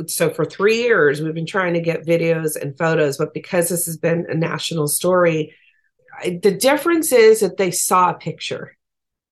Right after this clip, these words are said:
People need to see it. That's why, again, this has become a story because people actually saw it.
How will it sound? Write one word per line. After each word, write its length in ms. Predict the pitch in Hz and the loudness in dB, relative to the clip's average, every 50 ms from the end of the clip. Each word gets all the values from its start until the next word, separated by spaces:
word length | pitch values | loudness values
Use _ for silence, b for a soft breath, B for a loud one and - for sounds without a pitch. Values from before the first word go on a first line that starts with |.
| _ _ _ _ - | _ _ _ _ -4
People 300 | 254 262 247 262 254 247 | -4 -2 2 2 4 4
need 180 | 226 208 196 | 4 4 2
to 80 | 196 190 | 2 0
see 280 | 185 - - 254 254 240 | -2 -2 -2 -2 0 0
it. 220 | - 123 - - - | -2 -4 -6 -6 -2
That's 260 | 196 202 202 208 - | -2 0 0 -2 -4
why, 360 | - 202 196 196 190 185 180 - | -4 -2 -2 0 -2 -2 -4 -6
again, 460 | - 165 165 190 190 185 175 165 160 | -8 -8 -6 -4 -4 -4 -4 -4 -4
this 180 | 156 165 165 - | -4 -4 -4 -4
has 120 | 190 170 | -6 -8
become 340 | - 175 175 - 185 180 170 | -10 -12 -10 -6 -4 -4 -2
a 40 | 151 | -2
story 380 | 160 - - 202 214 214 202 | -2 0 2 2 4 4 2
because 280 | 185 180 170 - 165 - | 2 -2 -4 -6 -8 -6
people 260 | - 185 170 180 - | -6 -6 -4 -4 -4
actually 340 | - 160 - - - 147 156 | -4 -4 -4 -6 -6 -6 -6
saw 480 | - - - - - 156 156 147 - - | -8 -10 -10 -6 -6 -4 -4 -4 -6 -8
it. 80 | - | -12